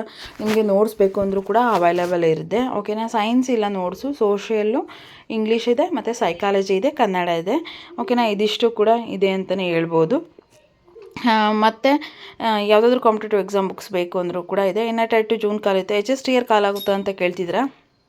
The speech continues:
ಟೀಚರ್ಸ್ ನೇಮಕಾತಿ ಅಂತ ಹೇಳಿದರೆ, ಎಚ್ ಎಸ್ ಟಿ ಆರ್ ಯಾವುದು ಅಂತ ಹೇಳಿ ನಮಗೂ ಕೂಡ ಗೊತ್ತಿಲ್ಲ. ಓಕೆನಾ? But ಜಿ ಪಿ ಎಸ್ ಟಿ ಆರ್, ಆ, ಪ್ರೈಮರಿ ಗ್ರಾಜ್ಯುಯೇಟ್ ಟೀಚರ್ ಕ-, ಆಗೋದಂತೂ ಕನ್ಫರ್ಮು. But ಎಚ್ ಎಸ್ ಟಿ ಆರ್ ಬಗ್ಗೆ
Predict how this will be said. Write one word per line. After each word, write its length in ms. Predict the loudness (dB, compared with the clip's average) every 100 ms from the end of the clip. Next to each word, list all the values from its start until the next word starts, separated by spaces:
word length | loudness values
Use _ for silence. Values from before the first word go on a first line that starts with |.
| _ _ _ -14 -6
ಟೀಚರ್ಸ್ 380 | -4 2 2 2
ನೇಮಕಾತಿ 500 | -2 2 2 2 2
ಅಂತ 180 | -2 0
ಹೇಳಿದರೆ, 440 | 2 4 4 2 0 -4 -14 -16 0
ಎಚ್ 220 | 0 4
ಎಸ್ 160 | 2 4
ಟಿ 140 | 4
ಆರ್ 320 | 6 8 8 6
ಯಾವುದು 400 | 6 6 4 0
ಅಂತ 180 | 0
ಹೇಳಿ 340 | 0 0 2 0 0 -4
ನಮಗೂ 300 | -2 -2 -4
ಕೂಡ 160 | 0 0
ಗೊತ್ತಿಲ್ಲ. 480 | 2 -2 0 -4 -2 -2 -4 -16 -18 -12 -8
ಓಕೆನಾ? 480 | 2 4 4 2
But 340 | 0 0 6 6
ಜಿ 160 | 4
ಪಿ 140 | 2 2
ಎಸ್ 200 | 2 2
ಟಿ 120 | 4
ಆರ್, 180 | 6 8 8 6 4
ಆ, 240 | 2 0
ಪ್ರೈಮರಿ 420 | -2 0 2 2 2
ಗ್ರಾಜ್ಯುಯೇಟ್ 480 | 2 2 2 0
ಟೀಚರ್ 420 | 0 -4 0 -2 -2
ಕ-, 260 | -2 -2
ಆಗೋದಂತೂ 460 | 0 0 0 0 0
ಕನ್ಫರ್ಮು. 500 | 0 0 2 0 2
But 260 | -2 -2
ಎಚ್ 140 | -2 -2
ಎಸ್ 160 | -4
ಟಿ 120 | 0 0
ಆರ್ 140 | 2
ಬಗ್ಗೆ 300 | -2 -2 -2